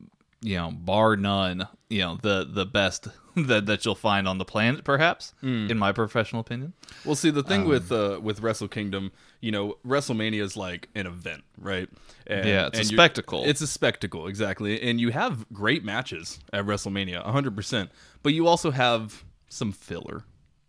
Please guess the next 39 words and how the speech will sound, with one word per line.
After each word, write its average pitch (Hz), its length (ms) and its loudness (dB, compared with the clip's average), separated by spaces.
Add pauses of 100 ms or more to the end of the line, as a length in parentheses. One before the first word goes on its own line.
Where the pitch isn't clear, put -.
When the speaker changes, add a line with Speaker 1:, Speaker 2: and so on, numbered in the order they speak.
(120)
Speaker 2:
you 101 140 2
know? 90 240 -2 (380)
And, 123 260 0
and 143 420 2 (360)
there's 156 680 2
certain 202 600 -2
aspects 196 640 -2
of 165 200 -2
these 175 200 -4
two 180 160 -2
nights 170 300 -2
that 123 160 0
you 113 220 -6
could, 147 440 -2 (200)
I 117 120 0
guess, 107 440 -2
argue 135 360 2
would 139 160 0
be 139 100 0
filler, 147 440 0 (180)
Speaker 1:
Mm. 110 200 2
Speaker 2:
uh, 113 180 6
but 120 160 2
it 127 40 4
was 117 120 -4
very 123 180 2
good 107 320 -2
filler. 87 400 -8 (260)
Speaker 1:
Mm-hmm. 98 460 -2
Speaker 2:
There, 135 180 6
there 139 160 4
are 151 140 2
some 165 240 -2
things 147 280 0
that 120 220 0
I 107 100 2
didn't 104 520 -6
care 165 200 -4
for, 190 280 -2